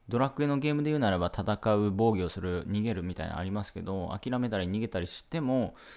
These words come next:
意識、意志さえあれば、思いさえあれば、まあ、成就するんじゃないかなと思いますね。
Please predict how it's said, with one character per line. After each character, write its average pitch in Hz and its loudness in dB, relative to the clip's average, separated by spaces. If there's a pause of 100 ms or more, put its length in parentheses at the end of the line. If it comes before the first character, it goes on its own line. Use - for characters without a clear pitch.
(160)
意 185 0
識、 - -6
意 190 -4
志 208 -4
さ - -2
え 95 2
あ 107 0
れ 120 0
ば、 - -8 (920)
思 156 2
い 170 -2
さ 135 0
え 92 4
あ 107 4
れ 117 0
ば、 92 0 (1200)
ま 104 2
あ、 - 0
成 123 2
就 101 0
す 113 -6
る 117 0
ん 117 0
じ 98 0
ゃ 85 0
な 87 -2
い 87 -6
か 85 -8
な 87 -4
と - -12
思 - -10
い - -12
ま - -14
す - -18
ね。 - -16